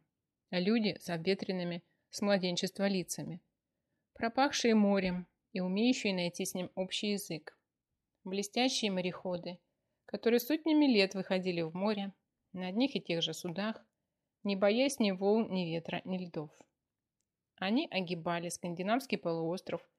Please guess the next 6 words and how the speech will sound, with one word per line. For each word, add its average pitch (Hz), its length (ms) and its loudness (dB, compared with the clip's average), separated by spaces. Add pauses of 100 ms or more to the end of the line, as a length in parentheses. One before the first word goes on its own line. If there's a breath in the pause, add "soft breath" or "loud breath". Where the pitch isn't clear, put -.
(300)
и 285 140 4
спокойно 185 500 -2
доходили, 240 600 2 (560)
например, 220 500 2
до 202 260 2 (100)
Тронхейма. 175 800 -2